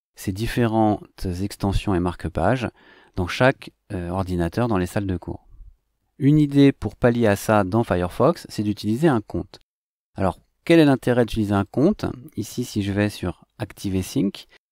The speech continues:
je vais pouvoir synchroniser un tas de choses entre plusieurs ordinateurs, comme par exemple mes favoris, mes marque-pages, les extensions que j'ai installées, mais je peux aussi synchroniser mes mots de passe, je peux aussi synchroniser mon historique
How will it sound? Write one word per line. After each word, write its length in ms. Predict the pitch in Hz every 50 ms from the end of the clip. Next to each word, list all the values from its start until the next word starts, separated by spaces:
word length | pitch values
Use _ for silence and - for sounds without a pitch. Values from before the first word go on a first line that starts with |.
| _ _ _ _ -
je 80 | -
vais 100 | 107 147
pouvoir 520 | 151 - 135 120 113 117 117 139 170 - -
synchroniser 560 | - - 151 - - 135 120 120 113 110 143
un 100 | 151 127
tas 140 | - 123 110
de 60 | -
choses 360 | - - 110 120 156 165 143 -
entre 320 | - 143 147 151 - - 117
plusieurs 400 | 104 - 120 110 123 131 135 -
ordinateurs, 760 | 107 101 120 120 113 104 98 - 82 82 82 - - _ _ _
comme 180 | - 139 131
par 180 | 123 - 123 117
exemple 600 | 117 113 107 110 110 107 104 92 - - 82 - - _ _ _ _ _ _ _ _ _ _
mes 160 | - 107 117
favoris, 500 | 113 - 107 98 95 92 85 101 131 185 202 _
mes 60 | - 90
marque-pages, 600 | 85 90 - - - - - - 143 160 - - _ _ _ - - - _ _ -
les 140 | 117 113 120
extensions 580 | 151 - - - 131 127 - - 123 123 120 113
que 140 | - -
j'ai 120 | 101 92 92
installées, 540 | 90 92 - - - 90 87 - - 185 - _ _ _ _ _ - - - - - _ _
mais 80 | - 117
je 80 | - -
peux 100 | - 160
aussi 420 | 156 151 147 - - - 156 151
synchroniser 680 | 151 - 135 120 - - 123 117 113 110 107 107 113 110
mes 140 | 104 95 90
mots 160 | 90 92 90
de 60 | -
passe, 400 | - - 85 101 139 165 - - _ _ - - _ _
je 80 | -
peux 120 | - - 135
aussi 280 | 143 143 - - 156
synchroniser 560 | 151 - - 123 - - 120 117 113 107 110 110
mon 180 | 107 101 98
historique 600 | 98 95 - - 92 82 90 127 160 - - -